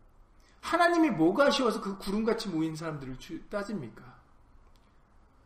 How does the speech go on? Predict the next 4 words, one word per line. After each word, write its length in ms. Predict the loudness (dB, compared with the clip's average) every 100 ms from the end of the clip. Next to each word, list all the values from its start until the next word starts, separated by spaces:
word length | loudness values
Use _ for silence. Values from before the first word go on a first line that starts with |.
| _ -20
구약의 360 | -4 4 6 6
말씀들 440 | 4 2 0 -2
항상 360 | -2 -4 -6 -2
말씀드리지만 920 | -2 -2 -6 -6 -8 -6 -6 -6 -10